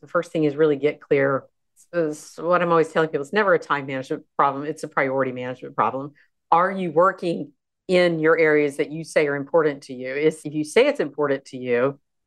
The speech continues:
but then your actions don't follow that, then you really have to look at whether or not it's really that important to you, right? And I think there's some people too that may have a why,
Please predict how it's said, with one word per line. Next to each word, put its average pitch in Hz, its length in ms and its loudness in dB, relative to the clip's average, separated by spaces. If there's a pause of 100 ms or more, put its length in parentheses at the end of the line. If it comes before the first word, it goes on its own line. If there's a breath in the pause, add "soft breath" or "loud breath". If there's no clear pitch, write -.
(260)
but 170 200 2
then 160 180 -2
your 156 140 0
actions 165 380 -4
don't 147 200 -6
follow 190 360 2
that, 139 280 -2
then 156 100 -4
you 160 80 -10
really 233 200 0
have 196 160 -8
to 170 80 -10
look 175 160 -4
at 135 100 0
whether 143 300 0
or - 20 -2
not 139 260 0
it's 151 200 -10
really 143 160 0
that 131 180 -4
important 143 460 -2
to - 120 -14
you, - 320 -10
right? 143 320 0
And 156 140 -2
I 151 80 0
think 151 200 -8
there's 156 220 2
some 170 180 -4
people 165 340 -2
too 185 260 -6
that 156 160 0
may 147 160 -2
have 147 240 -2
a 143 80 -2
why, 139 720 -2